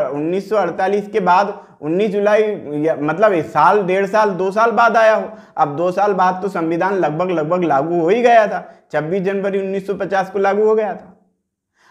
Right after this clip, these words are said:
अब मान लेते हैं कि वो छब्बीस जनवरी उन्नीस सौ पचास को संविधान लागू हुआ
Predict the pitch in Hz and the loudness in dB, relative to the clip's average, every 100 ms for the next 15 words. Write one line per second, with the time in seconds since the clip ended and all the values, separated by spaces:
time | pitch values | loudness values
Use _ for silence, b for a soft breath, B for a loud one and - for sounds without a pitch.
0 | - 180 185 185 214 214 208 214 220 226 | 0 2 4 2 2 0 0 -2 -2 -2
1 | 208 143 143 214 196 208 202 214 202 196 | -2 -4 -2 -2 0 0 0 0 0 -2
2 | 202 208 196 180 196 196 202 180 170 175 | -2 -2 -4 0 0 0 -4 -4 -2 -2
3 | 196 196 180 190 208 208 | 0 0 0 2 2 4